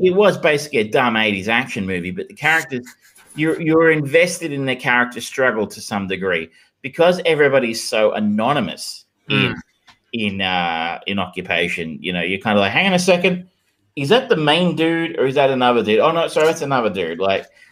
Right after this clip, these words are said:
Speaker 1: I mean, I, I just struggle to remember who any of these people were, what their motivations were, what was going on. So essentially, Tamira Morrison, for example,
Speaker 2: Mm.
Speaker 1: half of his family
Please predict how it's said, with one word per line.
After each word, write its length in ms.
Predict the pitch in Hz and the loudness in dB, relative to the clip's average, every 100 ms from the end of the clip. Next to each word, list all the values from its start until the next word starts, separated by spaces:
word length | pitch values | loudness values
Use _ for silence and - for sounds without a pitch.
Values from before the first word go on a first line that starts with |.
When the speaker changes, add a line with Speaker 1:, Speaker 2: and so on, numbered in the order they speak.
| - - | -16 -2
Speaker 1:
I 100 | 131 | 2
mean, 240 | 139 139 135 | 4 2 0
I, 120 | 135 | -2
I 180 | - 170 | -2 -6
just 220 | 196 208 | -6 -6
struggle 420 | - 170 160 160 | -6 0 0 0
to 120 | 143 147 | -2 -2
remember 440 | 131 135 127 120 | 0 0 2 4
who 240 | 139 165 | 6 6
any 260 | 190 180 151 | 6 6 2
of 40 | |
these 180 | 143 135 | 0 -2
people 300 | 139 131 123 | -2 -2 -2
were, 400 | 113 110 107 104 104 _ - - | 0 4 6 4 0 _ -20 -10
what 240 | 123 160 180 | 2 2 4
their 140 | 180 | 2
motivations 800 | 147 131 120 104 101 101 107 101 | 4 6 6 4 2 0 -4 -2
were, 240 | 104 101 | 2 2
what 280 | 101 117 170 | 2 2 2
was 140 | 165 135 | 0 -2
going 320 | 143 123 113 | 0 0 -2
on. 140 | 113 | -4
So 140 | 117 143 | -2 -2
essentially, 420 | 139 180 180 151 | -2 -8 -8 -12
Tamira 360 | - 135 123 120 | -8 -4 -4 -2
Morrison, 380 | 180 190 190 | -2 -2 -6
for 120 | 175 175 | -6 -6
example, 580 | 156 170 160 156 156 _ _ | 0 0 2 0 -4 _ _
Speaker 2:
Mm. 120 | 135 | -6
Speaker 1:
half 200 | 139 156 | 0 2
of 60 | 151 - | 0 -8
his 160 | 127 - | -8 -2
family 600 | 143 143 139 139 139 | 2 2 2 0 0